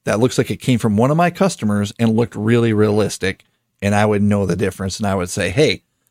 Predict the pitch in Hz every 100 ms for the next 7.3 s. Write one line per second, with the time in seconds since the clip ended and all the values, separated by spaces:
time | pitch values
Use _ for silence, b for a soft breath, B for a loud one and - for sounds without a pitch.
0 | _ - 165 190 117 - 175 185 113 92
1 | 92 _ _ _ _ _ _ 131 117 123
2 | 98 - 143 170 175 185 202 202 - 117
3 | 123 117 135 117 107 98 92 143 143 -
4 | 101 104 - 92 78 101 101 101 101 101
5 | - _ - 104 107 101 - 98 104 -
6 | 131 135 117 104 139 117 95 101 98 95
7 | 165 73 -